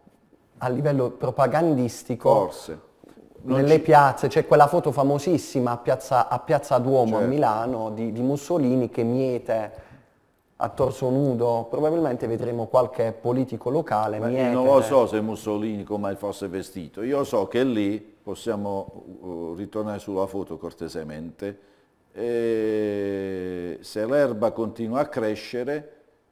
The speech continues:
Speaker 2: coprirà del tutto quella specie di pavimentazione e quindi se normalmente uno riesce a vedere che è tutto, eh, come si dice?
Speaker 1: Ondulata.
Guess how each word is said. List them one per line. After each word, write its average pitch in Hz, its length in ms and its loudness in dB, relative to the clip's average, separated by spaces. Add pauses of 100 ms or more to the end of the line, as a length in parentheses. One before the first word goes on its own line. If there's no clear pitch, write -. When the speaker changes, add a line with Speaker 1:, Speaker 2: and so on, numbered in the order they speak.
(600)
Speaker 2:
coprirà 135 500 4
del 123 280 0
tutto 117 420 -4
quella 104 400 -2
specie 117 480 -6
di 92 100 -6
pavimentazione 117 960 -2
e 107 60 -10
quindi 101 360 -8
se - 460 -6 (580)
normalmente 143 760 -2
uno 135 140 -2
riesce 127 260 -4
a 120 40 0
vedere 113 420 -4
che 92 100 -10
è 90 60 -10 (100)
tutto, - 720 -8 (1400)
eh, 78 380 -4
come 98 160 -8
si 90 140 -8
dice? 78 480 -8
Speaker 1:
Ondulata. 120 800 2